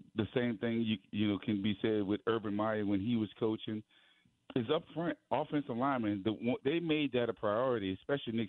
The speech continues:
Saban. He makes it a priority to come in Louisiana – go to Mississippi, to go to Indiana, Iowa, wherever he's gotta go to go get the best offensive lineman that he can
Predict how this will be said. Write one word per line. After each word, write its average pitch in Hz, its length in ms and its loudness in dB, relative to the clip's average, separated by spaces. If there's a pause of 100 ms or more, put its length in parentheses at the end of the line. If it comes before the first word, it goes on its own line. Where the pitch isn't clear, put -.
Saban. 113 220 2
He 147 80 2
makes 160 260 2
it 107 120 2
a 95 40 0
priority 101 600 0
to - 80 -12
come 131 160 2
in 117 100 0
Louisiana – 120 720 2 (560)
go 127 80 4
to 131 80 2
Mississippi, 120 840 -2
to 110 80 0
go 120 180 2
to 113 80 4
Indiana, 120 720 2
Iowa, 123 380 2
wherever 139 360 2
he's 147 220 -4
gotta 131 240 0
go 104 340 -2 (520)
to 120 80 4
go 131 100 2
get 123 240 -2
the 117 80 -6
best 127 300 -2 (280)
offensive 101 520 -2
lineman 101 560 0 (580)
that 107 140 2
he 143 200 0
can 113 440 2